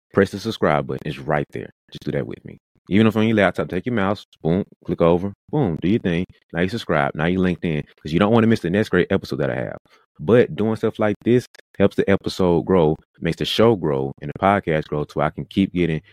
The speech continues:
great guests and keep doing great interviews. So if you listen on Apple or Spotify, take a second, look at your phone,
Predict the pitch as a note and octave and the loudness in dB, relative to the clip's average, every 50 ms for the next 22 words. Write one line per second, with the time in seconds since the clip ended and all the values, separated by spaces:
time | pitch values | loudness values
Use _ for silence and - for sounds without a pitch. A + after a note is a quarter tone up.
0 | _ _ - E2 E2 F2+ F2 - - D#2+ D2+ C#2+ - - - F2 - - E2 D#2 | _ _ -4 0 2 2 2 0 -2 -4 -4 -4 -6 -8 -8 -8 -6 -4 -4 -4
1 | D2+ D#2 D2+ D#2 D#2 - - - C#2+ C2+ A#1+ - - - - - - _ _ - | -4 -4 0 0 0 0 0 -2 -6 -6 -6 -8 -10 -12 -14 -18 -20 _ _ -20
2 | _ _ _ _ _ _ _ - F2 D#2+ D#2 D2+ D2 _ _ _ _ E2 C#2 D2+ | _ _ _ _ _ _ _ -2 0 2 2 2 -2 _ _ _ _ -16 -10 -4
3 | E2 G2 G2 - A#2 A#2+ B2 - - A2+ G#2+ G2+ - F2+ F2 F#2+ - _ _ _ | -2 -2 -2 -2 -4 -6 -6 -4 -2 0 0 0 0 -2 -6 -6 -8 _ _ _
4 | _ _ _ _ _ - - G2+ B2 C3+ - - - C3+ D#3 C#3 A#2 - G2 F#2+ | _ _ _ _ _ -2 2 4 4 4 4 2 0 2 2 2 2 0 0 0
5 | F#2+ G2+ A2+ - _ _ _ _ _ _ _ _ _ - A2 G#2+ B2+ - - - | 0 0 -4 -8 _ _ _ _ _ _ _ _ _ 0 0 0 0 -2 0 0
6 | A2+ G#2+ - A2+ A#2+ - _ _ _ _ _ _ _ _ _ _ _ - F2+ A#2+ | 0 0 0 -4 -8 -8 _ _ _ _ _ _ _ _ _ _ _ -6 -4 -4
7 | C#3 - A#2 A2 - A#2+ - F#2 F2 E2 D#2+ D#2 E2 | 0 2 0 0 0 -4 -4 -2 -2 -2 -2 -4 -6